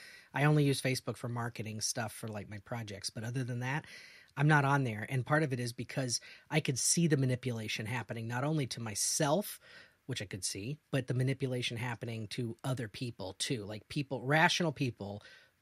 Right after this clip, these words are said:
you know, free-thinking, rational people who are being manipulated.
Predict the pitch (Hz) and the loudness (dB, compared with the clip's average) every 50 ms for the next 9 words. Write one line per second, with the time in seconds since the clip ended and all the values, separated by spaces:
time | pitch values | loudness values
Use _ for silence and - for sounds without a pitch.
0 | _ _ _ - - 156 151 127 120 110 110 110 - - - 175 175 160 - - | _ _ _ -2 4 4 4 4 4 0 -4 -6 -8 0 2 4 4 4 4 2
1 | 156 147 135 - 143 131 131 127 131 127 131 - - - 127 113 - - 135 123 | 2 2 2 0 0 0 0 0 2 2 2 0 -2 -4 -4 -6 -4 -2 -4 -4
2 | 117 - 107 107 - - 135 127 113 123 123 120 117 117 120 120 123 139 165 - | -2 -4 -6 -4 -2 -2 -2 0 0 -2 -2 -2 -2 -2 -2 0 0 0 0 0
3 | - 160 139 123 123 120 110 113 | 0 -2 0 0 0 -2 -2 -4